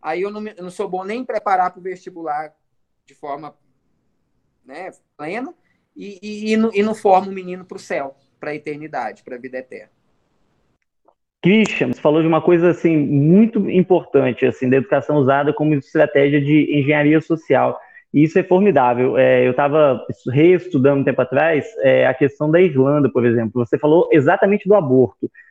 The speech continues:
Speaker 2: A Irlanda, lá em mil novecentos e oitenta e três, ela, se eu não me engano, aprovou a oitava emenda, que, que proibiu o aborto em quase todas as circunstâncias.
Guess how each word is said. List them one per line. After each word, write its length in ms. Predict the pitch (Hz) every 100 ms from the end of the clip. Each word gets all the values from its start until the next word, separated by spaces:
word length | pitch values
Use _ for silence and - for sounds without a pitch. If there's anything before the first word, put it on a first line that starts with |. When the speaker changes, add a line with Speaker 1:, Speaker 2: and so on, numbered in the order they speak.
| -
Speaker 2:
A 100 | 139
Irlanda, 400 | 135 156 185 170
lá 180 | 185
em 80 | 233
mil 140 | 226 208
novecentos 380 | 196 196 196
e 40 | 180
oitenta 280 | 175 180 170
e 80 |
três, 400 | - 131 147 165 156 _ _ _
ela, 1000 | - 143 147 147 147 135 120 117 113 131
se 120 | 143 160
eu 40 |
não 60 | 156
me 80 |
engano, 220 | 147 156 160
aprovou 300 | 156 143 160
a 40 |
oitava 380 | 165 160 160 165
emenda, 460 | 185 147 147 131 -
que, 640 | - 143 143 131 123 113 -
que 100 | 131
proibiu 540 | 156 190 156 139 180
o 80 | 170
aborto 320 | 139 156 170
em 60 | 156
quase 440 | - 175 196 180
todas 200 | 185 170
as 120 | 175
circunstâncias. 760 | - 175 185 170 131 117 -